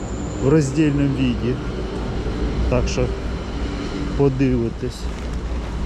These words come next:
Так, все тут на мазі. Так, тут теж така зона небезпеки. Давайте вам эти плакатики я вже показував вроді. Вон, супер ціна. Курчата бро-,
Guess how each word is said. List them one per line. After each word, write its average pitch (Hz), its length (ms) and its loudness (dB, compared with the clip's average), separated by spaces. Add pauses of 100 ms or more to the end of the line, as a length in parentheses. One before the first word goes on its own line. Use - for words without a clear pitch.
(300)
Так, 113 240 2
все - 220 2
тут 123 240 -4
на 135 100 2
мазі. 135 440 2 (1300)
Так, 117 260 2
тут 147 140 -2
теж 147 180 2 (180)
така 120 300 -2 (200)
зона 127 260 2
небезпеки. 117 760 -2 (1200)
Давайте 123 480 2
вам 117 180 0 (100)
эти 123 260 -4 (220)
плакатики 123 640 -2
я 117 120 -2
вже 113 160 -4 (100)
показував 120 580 -2
вроді. 339 540 -4 (1000)
Вон, 113 140 2 (100)
супер 147 320 4
ціна. 123 420 -2 (540)
Курчата 131 440 0
бро-, 117 300 -2